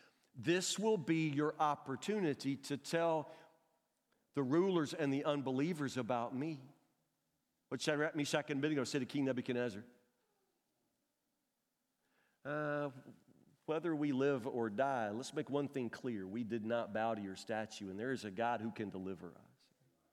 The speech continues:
It's your opportunity to tell them about me. Go, verse twenty-six, jump down, verse twenty-six, Matthew ten. "Don't be afraid of those who threaten you.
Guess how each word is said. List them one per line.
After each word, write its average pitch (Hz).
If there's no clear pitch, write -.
It's 151
your 151
opportunity 139
to 117
tell 135
them 107
about 113
me. 120
Go, 170
verse 185
twenty-six, 151
jump 156
down, 139
verse 127
twenty-six, 127
Matthew 117
ten. 107
"Don't 196
be 208
afraid 185
of 156
those 151
who 143
threaten 139
you. 92